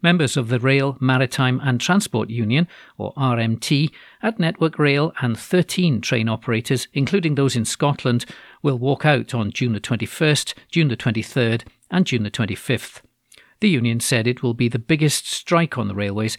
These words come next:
since nineteen eighty-nine. An article written by Jane MacLeod. The National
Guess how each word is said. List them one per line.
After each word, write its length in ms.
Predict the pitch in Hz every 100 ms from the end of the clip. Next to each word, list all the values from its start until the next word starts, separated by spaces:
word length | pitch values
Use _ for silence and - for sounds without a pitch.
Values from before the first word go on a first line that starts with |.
| _
since 360 | - 202 - 143
nineteen 420 | 139 135 131 139
eighty-nine. 680 | 123 - 117 104 95 95 87 _ _ _ _ _ _ _ _ - -
An 160 | 175 117
article 420 | 98 - 110 - -
written 240 | 147 151
by 220 | 143 143
Jane 340 | 139 123 101 95
MacLeod. 540 | - 117 95 95 - _ _ _ _ _ _ _ _ _ _ _ _ _ _ _ _ _ _ -
The 80 |
National 640 | 113 123 151 - 135 95